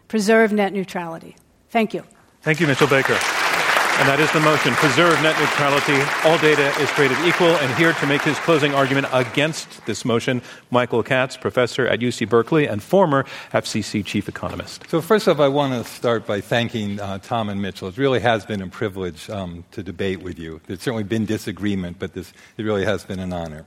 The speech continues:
Speaker 3: Now, this is my first time doing an Intelligence Squared debate, and so the organizer told me, Look, the way you finish, the way you win,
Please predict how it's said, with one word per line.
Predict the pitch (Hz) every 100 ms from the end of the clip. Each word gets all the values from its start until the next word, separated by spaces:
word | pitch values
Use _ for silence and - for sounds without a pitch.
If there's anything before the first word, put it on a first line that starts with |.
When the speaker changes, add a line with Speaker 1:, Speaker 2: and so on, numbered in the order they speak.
| _ - - - -
Speaker 3:
Now, | 165 160 - - _ _ _ _ -
this | 269
is | 262
my | 220
first | 185 202 185 -
time | 170 160 147
doing | 139 135
an | 123
Intelligence | 110 127 127 120 113 -
Squared | 131 120
debate, | 113 127 185 131
and | 131
so | 143
the | 143
organizer | 180 180 156 135 139
told | - 160
me, | 156
Look, | 196 -
the |
way | 104 127
you | 143
finish, | - 180 135 -
the |
way | 117 147
you | 143
win, | 185 220 165